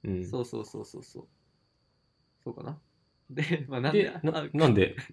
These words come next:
Speaker 1: <laughs>
Speaker 2: いや、まあ、なんかその人が、なんか、
Speaker 1: うん。
Speaker 2: マッチングアプリをなんかずっとやってて、
Speaker 1: うん。
Speaker 2: 今、二十七歳とかで、今から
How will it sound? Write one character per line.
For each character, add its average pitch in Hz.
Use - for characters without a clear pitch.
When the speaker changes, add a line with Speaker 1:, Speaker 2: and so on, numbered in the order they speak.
Speaker 1:
<laughs> -
Speaker 2:
い -
や、 156
ま 170
あ、 127
な 147
ん 151
か -
そ -
の 233
人 -
が、 113
な 131
ん -
か、 110
Speaker 1:
う 98
ん。 87
Speaker 2:
マ 127
ッ 143
チ -
ン 226
グ 233
ア 233
プ 160
リ 117
を 101
な 101
ん -
か 107
ず 101
っ -
と -
や 107
っ -
て -
て、 -
Speaker 1:
う -
ん。 87
Speaker 2:
今、 131
二 160
十 120
七 107
歳 113
と -
か -
で、 110
今 151
か 175
ら 180